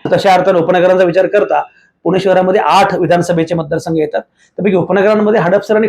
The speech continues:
खडकवासला हे दोन महत्त्वाचे मतदारसंघ आहेत. आता,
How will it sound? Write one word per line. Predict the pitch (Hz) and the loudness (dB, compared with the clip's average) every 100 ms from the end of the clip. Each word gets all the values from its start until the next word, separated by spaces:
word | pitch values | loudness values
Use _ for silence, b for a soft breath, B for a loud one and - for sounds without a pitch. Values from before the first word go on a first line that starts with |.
| 190 | 0
खडकवासला | 202 170 143 - - _ _ _ - | 0 0 -4 -8 -18 _ _ _ -8
हे | |
दोन | 175 185 220 | -4 0 0
महत्त्वाचे | 196 160 170 165 | 0 0 -2 -2
मतदारसंघ | 151 147 143 123 | -4 -4 -6 -8
आहेत. | - - _ _ _ _ _ b b b | -14 -20 _ _ _ _ _ b b b
आता, | - 151 139 185 147 | -6 -2 2 2 2